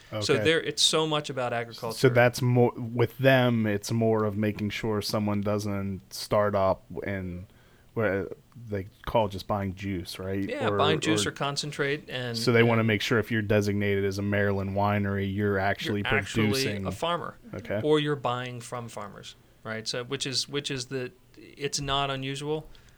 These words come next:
Speaker 1: Maryland wineries, uh, you know, the, the law for Maryland wine is actually behind the international rules, and you go to California, you don't go to Napa to drink wine that was made in Chile
Speaker 2: Yeah.
Speaker 1: or, or from grapes grown in Oregon.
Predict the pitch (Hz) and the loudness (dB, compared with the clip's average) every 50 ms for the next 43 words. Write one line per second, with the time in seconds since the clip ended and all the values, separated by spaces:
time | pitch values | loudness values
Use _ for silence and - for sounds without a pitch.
0 | _ _ - - - - - - 127 135 135 135 135 135 131 123 127 127 127 131 | _ _ -20 -20 -20 -20 -16 -10 -4 -2 -2 -2 -2 -2 -4 -4 -4 -4 -4 -4
1 | 127 127 123 123 123 123 - - - - - - 131 123 120 127 127 120 117 113 | -6 -6 -6 -6 -6 -6 -6 -6 -8 -12 -8 -6 -6 -4 -4 -6 -8 -8 -6 -6
2 | 120 120 113 120 123 117 123 127 127 - 131 123 120 120 120 117 117 117 120 120 | -6 -6 -6 -6 -6 -2 -2 -2 -4 -4 -6 -6 -4 -4 -4 -4 -4 -4 -4 -4
3 | 120 117 113 110 117 113 - - 117 107 - 120 107 - 123 117 117 117 120 123 | -4 -4 -4 -4 -6 -6 -6 -10 -12 -12 -14 -12 -8 -6 -4 -4 -4 -4 -6 -8
4 | 123 127 - - - - - - - - - 127 123 123 123 117 113 117 120 - | -12 -14 -16 -20 -20 -20 -20 -20 -20 -12 -6 -4 -4 -4 -2 -2 -2 -2 -4 -4
5 | - 131 123 123 123 120 117 - - - 135 127 131 135 139 147 151 - - 110 | -6 -6 -6 -6 -6 -8 -10 -12 -16 -12 -8 -6 -4 -4 -4 -4 -4 -6 -8 -8
6 | 107 107 110 113 123 123 117 - - 131 123 123 117 - 131 127 131 123 120 117 | -10 -10 -10 -8 -8 -8 -8 -8 -6 -6 -6 -6 -8 -8 -8 -8 -8 -8 -8 -8
7 | 117 117 - - - - - - _ _ - - - _ _ - - - - 147 | -10 -12 -16 -20 -20 -20 -20 -20 _ _ -20 -20 -20 _ _ -20 -20 -18 -12 -8
8 | 151 151 143 151 156 165 151 156 147 143 139 127 123 123 123 123 127 127 - 113 | -4 0 2 2 2 2 0 0 0 0 0 -2 -2 -4 -4 -4 -4 -4 -6 -8
9 | 110 117 117 - _ _ - - - _ - _ _ - - - - - 127 123 | -8 -10 -12 -16 _ _ -20 -20 -20 _ -20 _ _ -10 -10 -10 -6 -4 -4 -6
10 | - - - 117 101 117 120 120 117 117 113 113 113 - 123 117 117 117 113 113 | -6 -6 -6 -4 -2 -2 0 -2 -2 -4 -6 -8 -10 -10 -8 -6 -6 -4 -6 -6
11 | 107 107 - 127 113 113 117 - - - _ _ _ _ _ _ _ _ - 123 | -8 -8 -8 -8 -8 -8 -10 -14 -18 -20 _ _ _ _ _ _ _ _ 0 2
12 | 117 - 123 123 127 - - 131 127 123 117 - - 123 120 117 - 135 135 135 | 2 2 0 2 2 2 2 2 0 -2 -4 -6 -8 -8 -8 -6 -4 -2 -2 -2
13 | 131 131 - - - 131 123 120 123 120 117 117 117 117 117 113 - - 127 131 | -2 -4 -6 -6 -4 -2 -2 -2 -2 -4 -4 -4 -6 -6 -8 -10 -8 -6 -4 -4
14 | 127 123 120 117 113 117 123 | -4 -4 -6 -10 -14 -14 -16